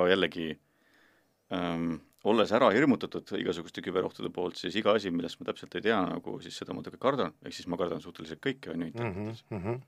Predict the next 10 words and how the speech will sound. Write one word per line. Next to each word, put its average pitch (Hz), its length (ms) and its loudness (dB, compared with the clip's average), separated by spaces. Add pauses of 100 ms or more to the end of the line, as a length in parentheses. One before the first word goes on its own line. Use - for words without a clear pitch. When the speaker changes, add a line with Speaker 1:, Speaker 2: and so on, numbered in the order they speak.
(120)
Speaker 1:
On 87 100 -14
sihuke 80 300 -12 (840)
hirmul 90 280 2
inimene. 82 320 -4 (240)
Et 95 180 0
siis, 90 320 0
äh, 92 540 4 (100)
tegelikult, 90 800 -2
äh, 87 320 -4 (1500)
äh, 82 600 -4